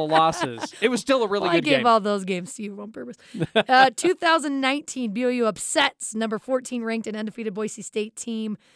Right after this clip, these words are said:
Speaker 2: Baylor Romney comes in as backup Q B for the win. B Y U took a page out of B S U's playbook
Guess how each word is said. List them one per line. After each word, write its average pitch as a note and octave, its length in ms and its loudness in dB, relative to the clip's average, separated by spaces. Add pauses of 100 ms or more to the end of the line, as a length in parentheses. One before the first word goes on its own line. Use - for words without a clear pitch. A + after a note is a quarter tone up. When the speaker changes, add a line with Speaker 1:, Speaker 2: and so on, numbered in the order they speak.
(200)
Speaker 2:
Baylor E4 320 4
Romney D#4+ 460 2
comes B3 300 -2
in A#3+ 140 -2
as G#3 140 -4
backup A3+ 560 0
Q A#3+ 200 -4
B A#3 160 -2
for B3+ 320 0
the B3 80 0
win. A3 300 -2
B A3 120 -2
Y A3+ 80 0
U G#3+ 160 -2
took - 220 -4
a A3 60 -6
page G#3+ 340 0
out G3 100 -2
of F3+ 100 -8
B B3 180 2
S A3+ 180 2
U's A#3+ 160 -4
playbook C4+ 440 2